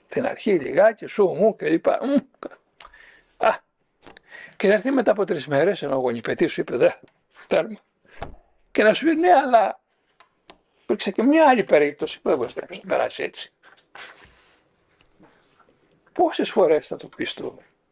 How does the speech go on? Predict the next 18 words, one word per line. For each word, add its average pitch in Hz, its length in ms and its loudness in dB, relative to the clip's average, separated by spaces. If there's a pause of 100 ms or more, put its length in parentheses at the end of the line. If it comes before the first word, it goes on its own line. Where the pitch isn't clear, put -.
(1300)
Αν 302 240 2
συνεχίσεις - 680 -2
να 403 120 -4
του 226 140 0
λες, 151 400 -2 (480)
σαν 185 200 0
το 165 80 0
Σαγόπουλο, 139 600 0
«Συνεφούλα, 147 640 -2
συνεφούλα» 139 600 -6
και 135 100 -8
λοιπά, 208 460 0 (1400)
να 160 120 -2
γυρίσεις, 151 360 4
σου - 140 -8
ζητώ 381 500 -2
και - 100 -4
αστρι-, 190 380 -2